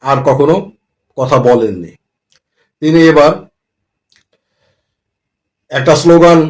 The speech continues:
তুলে নিয়ে আসছেন, যেটা এনসিপি বা জুলাই আগস্টের সমর্থকরা "দিল্লি না ঢাকা, দিল্লি না ঢাকা" এই স্লোগান দিত। তিনি "দিল্লি না পিন্ডি না ঢাকা",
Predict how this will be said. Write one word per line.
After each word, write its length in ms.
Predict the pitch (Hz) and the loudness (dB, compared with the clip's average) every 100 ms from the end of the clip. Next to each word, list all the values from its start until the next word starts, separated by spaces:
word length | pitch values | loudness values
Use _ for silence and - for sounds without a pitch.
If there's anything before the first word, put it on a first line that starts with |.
| 151 | -6
তুলে 200 | - 156 | -2 0
নিয়ে 220 | 147 143 127 | 2 2 2
আসছেন, 260 | 131 139 190 - _ _ _ _ _ | -2 -8 -8 -12 _ _ _ _ _
যেটা 340 | 107 147 151 160 156 | -6 -2 0 0 2
এনসিপি 480 | 156 135 160 165 165 160 160 _ _ _ _ | 0 2 0 2 2 2 -4 _ _ _ _
বা 160 | 123 123 147 - _ _ _ | -2 -2 -2 -8 _ _ _
জুলাই 460 | 110 110 151 156 160 156 156 _ _ _ _ _ _ | -18 -4 2 2 2 0 -8 _ _ _ _ _ _
আগস্টের 520 | 123 139 143 135 143 101 - _ _ _ | -6 -2 -2 0 0 -2 -8 _ _ _
সমর্থকরা 600 | - 131 151 147 156 143 139 - - 120 | -6 -2 0 0 -2 0 -2 -4 -6 0
"দিল্লি 280 | 151 151 156 | 2 2 2
না 120 | 151 | 2
ঢাকা, 300 | 131 123 123 131 | 0 -2 0 -2
দিল্লি 260 | 139 143 147 | -2 -2 -2
না 120 | 143 135 | -2 -2
ঢাকা" 300 | 123 120 131 | -4 -4 -4
এই 140 | 131 127 | -4 -4
স্লোগান 320 | 135 127 123 | -4 -4 -4
দিত। 160 | 120 117 127 | -6 -10 -4
তিনি 240 | 151 160 156 160 - _ _ _ _ 110 | -2 0 0 -4 -14 _ _ _ _ _
"দিল্লি 440 | 135 165 170 190 185 | 0 2 4 2 2
না 120 | 180 170 | 0 0
পিন্ডি 380 | 175 160 156 180 | 2 2 2 2
না 120 | 170 156 | 2 0
ঢাকা", 280 | 127 131 95 | 0 -4 -6